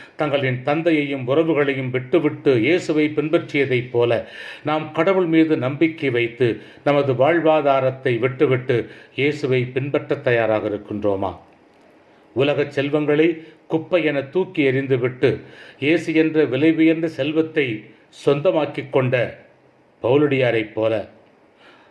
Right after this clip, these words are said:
வனத்து அந்தோணியாரைப் போல நாமும் பிறரோடு நம்மிடம் இருக்கின்ற செல்வங்களை பகிர்ந்து வாழ தயாராக இருக்கின்றோமா? இயேசுவை பின்பற்ற வேண்டுமென்றால்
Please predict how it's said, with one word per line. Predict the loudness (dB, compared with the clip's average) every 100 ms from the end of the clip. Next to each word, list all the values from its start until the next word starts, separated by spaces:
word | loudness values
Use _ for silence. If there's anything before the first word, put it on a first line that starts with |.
| _ _ _ _ _ _ _ _ _ _ _ _
வனத்து | -2 -2 0 -2
அந்தோணியாரைப் | 0 0 2 2 0 -2 -4
போல | -2 0 -2 -4 -14 _ _ _ _ _ _ _
நாமும் | -2 -2 -2 -6 -8 -16 _ _
பிறரோடு | 2 4 6 4 4 0 -2 -12 -4
நம்மிடம் | 0 2 2
இருக்கின்ற | 2 0 -2 -4
செல்வங்களை | -2 -2 -2 0 0 -2
பகிர்ந்து | -2 -2 -2 -2
வாழ | 0 0 2 0 -4 -16
தயாராக | -4 -2 0 -2 -2
இருக்கின்றோமா? | -4 -6 -4 -2 -2 -4 -8 -18 _ _ _ _ -20 -20 _ _
இயேசுவை | -4 -4 -2 -2 -2
பின்பற்ற | -4 -2 -2 0
வேண்டுமென்றால் | -2 0 0 -2 -2 0 0 -4